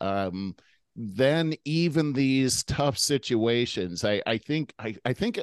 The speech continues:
it was something that I read that you were saying, um, was that none of us want to have these bad things come into our lives, but it's those challenges where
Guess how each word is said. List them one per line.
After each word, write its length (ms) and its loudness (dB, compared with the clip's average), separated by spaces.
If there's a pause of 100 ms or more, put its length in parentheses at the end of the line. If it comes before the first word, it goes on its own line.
it 160 0
was 140 0
something 360 -2
that 140 -2
I 100 0
read 300 0 (100)
that 200 -2
you 140 0
were 100 0
saying, 640 0
um, 480 -4 (580)
was 220 0
that 240 2
none 220 2
of 100 2
us 180 2
want 320 0
to 80 -2
have 360 -2
these 320 0
bad 640 0
things 480 -6
come 260 -4
into 320 -2
our 160 -2
lives, 580 -6 (540)
but 320 4
it's 240 0
those 580 4 (360)
challenges 1000 0
where 480 2